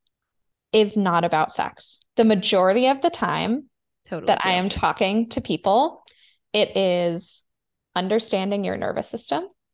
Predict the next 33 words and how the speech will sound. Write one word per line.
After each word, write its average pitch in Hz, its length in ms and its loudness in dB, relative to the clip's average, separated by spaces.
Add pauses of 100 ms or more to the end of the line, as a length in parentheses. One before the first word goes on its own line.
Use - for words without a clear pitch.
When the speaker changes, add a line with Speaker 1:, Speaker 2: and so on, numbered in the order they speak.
(580)
Speaker 1:
understanding 190 1080 -4 (880)
what 185 480 2
is 196 160 0 (100)
adding 190 520 -2 (160)
to, 175 680 -2
I, - 260 -2
I 175 60 -4
call 175 200 -4
it, - 100 -4
like, - 200 -6
your 180 120 -2
threat - 320 0
bucket, 277 420 0 (400)
the - 80 -2
things 190 280 -2
that 190 140 2
make 180 180 -4
you 208 60 -6
feel - 160 -2
like 185 200 0
you're 202 80 -6
being 180 460 -6
chased - 360 -4
by 175 100 -2
a 175 80 -2
tiger, 208 640 -4
what 190 220 0
is 196 200 -2
adding 180 360 -4
to - 140 -8
your 160 100 -2
pleasure - 380 -2
bucket? 269 400 -2